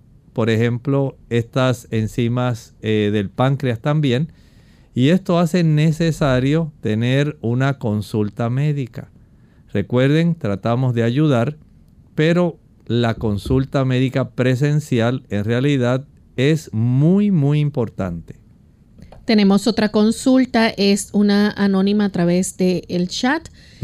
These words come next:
Speaker 2: Dice, <clears throat> "Doctor, ¿qué me sugiere para hacer o tomar para fortalecer y de-, detener la caída del cabello? No estoy utilizando el minoxidil, eh,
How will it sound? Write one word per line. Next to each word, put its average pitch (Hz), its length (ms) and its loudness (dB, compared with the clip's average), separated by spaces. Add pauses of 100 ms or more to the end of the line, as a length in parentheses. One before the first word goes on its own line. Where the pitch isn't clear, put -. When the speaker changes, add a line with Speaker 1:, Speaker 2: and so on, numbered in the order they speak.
(140)
Speaker 2:
Dice, 214 800 2
<clears throat> - 20 -8
"Doctor, 214 640 0
¿qué - 240 -2
me 214 160 0
sugiere 254 480 2
para 214 220 2
hacer 220 560 0 (420)
o 220 380 2
tomar 196 640 2
para 202 200 0
fortalecer 180 720 0
y 202 80 2
de-, 196 200 2 (220)
detener 170 600 2
la 214 140 2
caída 165 360 2
del 165 180 2
cabello? 185 520 0 (340)
No 202 160 4
estoy 226 380 2
utilizando 226 960 2
el 202 260 2
minoxidil, 196 840 0 (500)
eh, 175 380 2